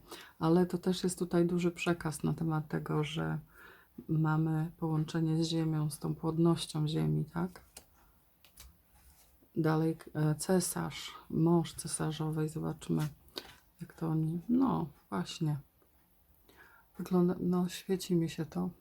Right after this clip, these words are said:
dobrze, w ten sposób. E, wyglądają tak jako para. Insygnia władzy cesarz ma.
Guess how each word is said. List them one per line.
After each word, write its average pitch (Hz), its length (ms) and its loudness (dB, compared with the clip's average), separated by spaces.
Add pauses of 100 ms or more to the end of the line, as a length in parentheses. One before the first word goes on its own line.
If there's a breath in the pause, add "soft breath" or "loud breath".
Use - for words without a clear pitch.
(120)
dobrze, 160 520 -4
w - 60 -18
ten 165 220 -2
sposób. - 440 -12 (920 loud breath)
E, 165 140 2
wyglądają 185 760 6
tak - 420 -4 (200)
jako 262 260 0
para. 156 440 4 (1400 soft breath)
Insygnia 185 600 2
władzy 175 600 2 (180)
cesarz 165 540 -4
ma. 160 260 2